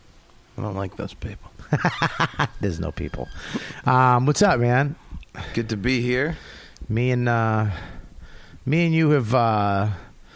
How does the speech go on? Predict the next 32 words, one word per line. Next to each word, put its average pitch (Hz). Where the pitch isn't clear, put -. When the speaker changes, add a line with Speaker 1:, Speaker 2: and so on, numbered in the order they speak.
Speaker 2:
I've 151
actually 160
been 127
on 117
your 139
show 104
a -
fucking 110
few 104
times, 95
which 113
was 110
on 104
Comical 117
Radio, 117
right? 104
Speaker 1:
Comical 110
Radio. 113
Speaker 2:
And, 104
um, 90
which 107
was 101
pretty 185
fucking 131
amazing. 104
Speaker 1:
Thank 151
you. 90
Speaker 2:
For 156
the 131
type 170
of 175
shit -